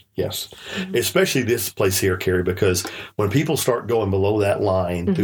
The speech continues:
Speaker 2: Mm-hmm.
Speaker 1: doorway to intimacy, I am now much more vulnerable to you
Speaker 2: Mm-hmm.
Speaker 1: because the feeling I'm sharing, I may not know why I feel that way.
Speaker 2: Yeah.
Speaker 1: This may be the first time I'm saying it out loud and admitting it. I don't always know what to do with it.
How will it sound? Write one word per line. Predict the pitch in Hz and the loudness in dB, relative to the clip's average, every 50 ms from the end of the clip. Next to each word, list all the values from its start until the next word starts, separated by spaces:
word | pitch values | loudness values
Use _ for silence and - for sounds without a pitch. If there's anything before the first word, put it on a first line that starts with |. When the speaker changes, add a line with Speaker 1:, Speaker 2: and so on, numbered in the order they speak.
| 98 196 | 2 2
Speaker 2:
Mm-hmm. | 233 | 2
Speaker 1:
doorway | 226 98 98 92 | 2 2 2 2
to | 95 - | 0 0
intimacy, | 101 95 95 - - 90 98 - - - - - - - | 0 -2 0 0 -2 -2 -2 -4 -10 -12 -12 -8 -2 0
I | 117 123 | 0 2
am | 110 101 104 | 2 0 0
now | 107 101 95 | 2 2 2
much | 92 92 92 98 113 123 123 - | 2 2 2 2 0 0 0 0
more | - 127 123 117 101 | 0 0 2 2 2
vulnerable | 92 98 95 95 92 90 85 78 82 82 | 0 0 2 2 0 0 -2 -2 -2 -2
to | - - - 85 | -2 -2 -2 -2
you | 78 - | -2 -4
Speaker 2:
Mm-hmm. | - - - _ _ - - - - 233 196 | -8 -10 -12 _ _ -20 -20 -20 -12 -6 -4
Speaker 1:
because | - 165 151 123 98 | -2 0 0 0 0
the | 110 | -2
feeling | - - 147 165 165 143 117 113 - | -2 0 0 2 2 0 0 -2 -2
I'm | 101 107 101 | -2 0 0
sharing, | 95 - - 127 127 135 139 104 90 90 87 90 92 95 95 _ _ _ _ _ _ - | 2 2 2 2 2 2 2 0 0 0 -2 -2 -2 -4 -6 _ _ _ _ _ _ -2
I | 104 104 127 | -2 0 0
may | 175 208 208 | 0 0 0
not | 156 107 92 80 82 | 2 0 0 0 0
know | 90 87 | 0 0
why | 78 87 85 80 - - | 0 0 0 -2 -2 -4
I | - | -4
feel | - - 92 80 76 | -2 -2 -2 0 0
that | 78 78 73 - 90 | -2 -2 -4 -2 -2
way. | 82 78 85 95 143 | -2 -2 -2 -2 0
Speaker 2:
Yeah. | 175 170 170 160 156 156 98 - | 0 0 0 -2 -2 -4 -4 -2
Speaker 1:
This | 120 131 - | -2 -2 0
may | 160 151 | 0 0
be | 131 123 | 0 0
the | 113 101 | -2 0
first | - 127 120 104 - | 0 0 0 2 0
time | - 107 98 | 0 2 2
I'm | 90 87 | 2 2
saying | - - 110 110 104 | 2 2 2 2 2
it | 101 95 | 2 2
out | 90 87 80 - | 2 0 0 0
loud | 98 101 110 117 131 117 | 2 2 2 2 2 2
and | 95 87 | 2 0
admitting | 82 - 87 95 101 110 123 135 147 | 0 0 2 2 2 2 2 2 2
it. | 160 185 190 - - - _ _ - - - - - _ _ _ _ - | 2 0 -2 -6 -10 -12 _ _ -20 -20 -20 -20 -20 _ _ _ _ -2
I | 110 131 | 0 2
don't | 180 190 160 | 2 2 2
always | 139 123 113 104 95 95 | 2 0 0 0 0 0
know | 107 98 | 0 2
what | 92 92 85 | 2 0 -2
to | - - | -4 -6
do | - 80 90 82 78 | -4 -2 0 0 0
with | 80 82 - - | 0 -2 0 0
it. | 95 82 - - | -2 -2 -4 -8